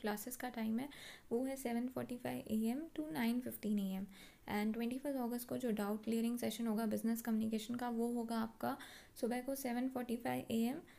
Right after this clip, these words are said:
to eight फ़ोर्टी फ़ाइव ए एम। Normally एक घंटे का ही डाउट session है। And इसकी भी link आपको आ जाएगी। उसके बाद जो है legal aptitude के जो class होंगे, वो है साढ़े नौ से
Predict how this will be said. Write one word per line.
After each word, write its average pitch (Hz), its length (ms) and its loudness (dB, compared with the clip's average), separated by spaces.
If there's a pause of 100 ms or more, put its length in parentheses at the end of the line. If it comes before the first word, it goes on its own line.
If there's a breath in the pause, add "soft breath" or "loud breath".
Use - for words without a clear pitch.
(300 loud breath)
to 269 120 6
eight 254 180 4
फ़ोर्टी 214 260 0
फ़ाइव 214 180 2
ए 202 40 4
एम। 202 200 0 (280)
Normally 262 460 2
एक 220 180 2
घंटे 233 240 2
का 233 100 -2
ही 233 200 2
डाउट 220 260 2
session 202 340 -2
है। 202 120 -2 (340 loud breath)
And 208 360 2
इसकी 226 240 -2
भी 247 100 0
link 233 300 2
आपको 220 240 -2
आ 214 160 4
जाएगी। 214 380 0 (100)
उसके 240 200 -4
बाद 254 200 -2
जो 262 100 -2
है 254 60 0
legal 233 340 4
aptitude 254 480 -2
के 262 100 -2
जो 262 100 0
class 247 400 0
होंगे, 240 280 4 (360 loud breath)
वो 226 140 4
है 262 120 2
साढ़े 233 360 2
नौ 240 200 4
से 277 280 -2